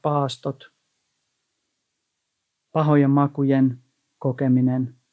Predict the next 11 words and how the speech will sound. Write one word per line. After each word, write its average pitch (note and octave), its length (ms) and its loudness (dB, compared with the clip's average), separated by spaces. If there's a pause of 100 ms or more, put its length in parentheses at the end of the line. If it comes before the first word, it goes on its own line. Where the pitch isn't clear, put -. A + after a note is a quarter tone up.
(3250)
tilanteet, C#3+ 580 0
joissa, C3+ 320 -4
niin C3+ 260 -2
kuin, C#3 400 -6 (2000)
joissa C#3+ 260 -6
altistaa C#3+ 560 -4
itsensä, C#3+ 440 -6
niin D3 140 -4
kuin, C#3+ 120 -12
syvälle C#3 380 -4
noloudelle C3+ 920 0